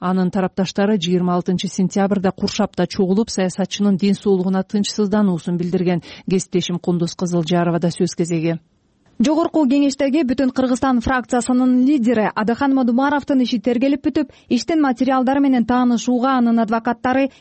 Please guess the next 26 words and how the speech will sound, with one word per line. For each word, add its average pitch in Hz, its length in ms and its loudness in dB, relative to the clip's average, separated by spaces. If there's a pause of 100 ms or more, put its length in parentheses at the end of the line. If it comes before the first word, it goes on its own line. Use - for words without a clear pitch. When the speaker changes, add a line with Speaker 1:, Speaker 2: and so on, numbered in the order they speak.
Speaker 2:
жыйырма 294 280 2
алтынчы 302 400 0
сентябрда 269 560 0
Ички - 180 -2
иштер 285 220 -2
министрлигине 240 760 0
чакырылган. 233 640 0 (160)
Адвокат 240 460 0
Майрамбек 247 500 2
Жумабеков 240 540 0
он 254 260 2
үч 311 160 -2
томдон 247 380 2
турган 233 260 2
материал 233 400 0
менен 226 260 2
толук 240 300 0
таанышуу 240 400 2
үчүн 294 240 2 (160)
анын 277 340 2
көчүрмөсүн 254 600 2
алууга 240 320 2
мыйзам 240 420 2
жол 254 220 2
берерин 233 460 2
белгилеп, 220 420 0